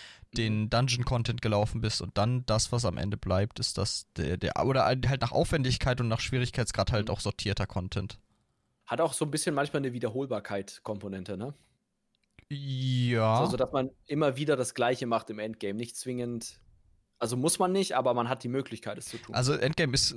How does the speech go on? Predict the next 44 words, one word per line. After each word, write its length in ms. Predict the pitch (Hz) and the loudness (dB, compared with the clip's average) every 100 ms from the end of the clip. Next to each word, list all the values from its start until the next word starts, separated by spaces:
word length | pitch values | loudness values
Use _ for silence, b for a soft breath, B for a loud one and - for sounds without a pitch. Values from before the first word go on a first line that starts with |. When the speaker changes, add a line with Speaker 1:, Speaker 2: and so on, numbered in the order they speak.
| 127 143 | -6 -4
Speaker 1:
so 200 | 131 135 | 0 0
wie 40 | |
ich 120 | - | 0
das 180 | - 131 | 0 0
kenne, 200 | 151 127 | 2 2
halt 80 | 117 | 4
einfach 260 | 120 131 | 2 2
wirklich, 220 | 127 131 123 | 0 0 2
du 120 | 127 | 2
hast 220 | 127 - | 2 0
die 40 | |
Story 300 | - 180 170 | 2 4 4
durch, 240 | 139 127 120 | 4 0 2
du 120 | 120 | 0
hast 400 | 120 - - - | 0 -2 -6 0
alles, 260 | 127 131 - | 2 2 2
was 240 | 120 - | 0 2
so 280 | 127 120 123 - - | 0 -2 -6 -12 -4
für 220 | 117 - | 0 2
den 340 | 123 123 123 139 - | 2 0 -4 -14 -4
blo-, 240 | - 127 123 | 0 0 0
groben 340 | - 143 117 | 0 0 2
Verhandlungs-, 580 | 120 123 151 147 - - _ - | 2 4 4 0 -2 -10 _ -4
Handlungsgelauf, 880 | 147 175 175 160 - 131 135 147 - - B B B B B B B B B B B | 0 2 0 -2 0 2 4 2 -4 -16 B B B B B B B B B B B
Handlungsverlauf 960 | 135 160 151 151 - 143 139 135 147 - _ | 0 0 0 -2 0 2 4 4 2 -2 _
gelistet 420 | 135 135 - 170 | 0 2 2 0
ist, 300 | 131 131 - - - - - | 0 0 -2 -8 -10 -4 -2
abgeschlossen 680 | 156 - 151 151 147 - | -2 0 2 2 2 0
und 160 | 123 127 | -2 2
dann 240 | 123 143 - | 2 2 -2
kommt, 260 | 131 127 - | -2 -2 0
genau, 280 | 135 120 | 2 4
wie 80 | 131 | 2
du 80 | 135 | 0
schon 100 | 135 | 2
sagst, 160 | 127 123 | 2 2
das 140 | 127 | 0
Repetitive. 580 | 131 131 - 127 117 107 B B - | 0 -2 -2 0 0 0 B B 0
Was 180 | 143 160 | 2 4
machst 240 | 156 - | 2 2
du, 120 | 143 | 2
wenn 120 | 135 131 | 2 2
der 140 | 123 | 2
ganze, 580 | 123 143 - 151 135 | 4 2 2 2 2